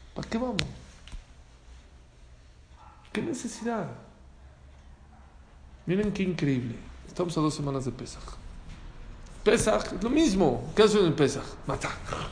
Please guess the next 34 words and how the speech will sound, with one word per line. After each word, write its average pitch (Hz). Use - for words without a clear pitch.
¿Por -
qué 202
matzah? 160
No, 185
es 180
que -
es 151
lo 165
que 160
nos 143
dan 151
de 143
comer 143
en 139
Egipto. 135
¿Para 139
qué? -
<laughs> -
Pregunta 151
el 143
Rambam. 127
¿Para -
qué? -
Ya 208
somos 180
libres, 160
ya 156
comemos 147
jine, 143
aguacate, 123
shawarma. 120
¿Para -
qué 175
matzah? 185